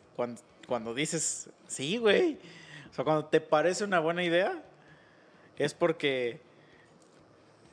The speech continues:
hay un momento donde ya es como demasiado, ya estás tan metido en algo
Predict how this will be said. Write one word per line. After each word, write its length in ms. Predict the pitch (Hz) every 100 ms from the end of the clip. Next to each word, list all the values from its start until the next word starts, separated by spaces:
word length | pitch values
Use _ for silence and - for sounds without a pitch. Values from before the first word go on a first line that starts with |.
| -
hay 220 | - 170
un 80 | 196
momento 640 | 180 156 165 180 214 226 - - - - - 160
donde 580 | 131 131 131 127 127 127 - - - - - - - -
ya 200 | 151 160
es 140 | 160
como 240 | - 151 135
demasiado, 920 | 131 135 131 - 151 151 151 139 131
ya 140 | 151 208
estás 260 | 208 254 -
tan 200 | 185 175
metido 400 | 156 190 190 190
en 120 | 175
algo 340 | 190 208 254